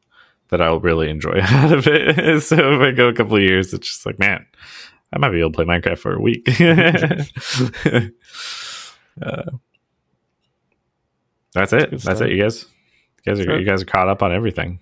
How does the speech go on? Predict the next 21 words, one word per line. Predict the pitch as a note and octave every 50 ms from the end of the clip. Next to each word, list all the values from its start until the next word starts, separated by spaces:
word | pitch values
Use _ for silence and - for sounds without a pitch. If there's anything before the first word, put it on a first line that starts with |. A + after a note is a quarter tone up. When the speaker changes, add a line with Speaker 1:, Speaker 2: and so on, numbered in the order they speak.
| _ _
Speaker 2:
That | - A#2+ A2+ - -
is | C3+ B2 B2 B2 B2 A#2 A2+ - - - - -
completed. | _ A2 - - - C#3+ D3 D3 C#3+ D3 C#3+ C#3 C#3 B2 A2+
The | A#2 A#2 A#2
episode | A2 G#2+ - - A#2+ A2 G#2
is | G2+ G2+ G#2
done. | - - B2+ B2+ B2+ A#2+ A#2+ A#2+ A2+ A2 A2 _ _ _ _ _ _ _ _ _ _ _
Speaker 1:
Yeah. | F#2+ F#2+ A2 B2+
Speaker 2:
We | A2+ A#2 A2+
have | A2+ A2 G#2+ G#2+
given | - B2 A2+ G#2+ A2 G#2+
you | G#2+ G#2 G#2 G#2 G#2 -
all | - C3+ C3+ C3
possible | C3 - B2+ B2 A2+ - - A#2+ A2+
news | A2 A2 A2 A2 A2 G#2+ G2+ A2
and | G#2 A2
updates | A2 A#2 - - A2+ A2 G#2+ G2+ -
and | - G#2
talked | - A#2+ A#2 A2 -
about | - A#2 A2 -
things. | - A#2+ A2+ G#2+ G#2+ G#2 G2+ -